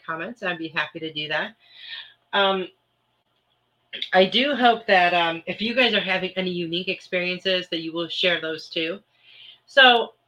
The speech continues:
I saw a question in a group, and it said, "Have you noticed lately that the moon has disappeared?"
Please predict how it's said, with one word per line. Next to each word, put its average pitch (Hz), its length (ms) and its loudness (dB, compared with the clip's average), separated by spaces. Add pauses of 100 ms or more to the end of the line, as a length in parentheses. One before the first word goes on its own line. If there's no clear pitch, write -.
(760)
I 247 140 2
saw 302 340 2
a 269 100 0
question 214 500 0
in 170 140 -2
a 160 80 -8
group, 156 340 -4 (1800)
and 190 240 4
it 185 140 -2
said, 196 560 2 (2250)
"Have 185 720 2
you 202 140 -2
noticed 202 920 2
lately 165 640 -4 (100)
that 175 160 -4
the 180 100 0
moon 185 220 -2
has 170 120 -16
disappeared?" - 720 -14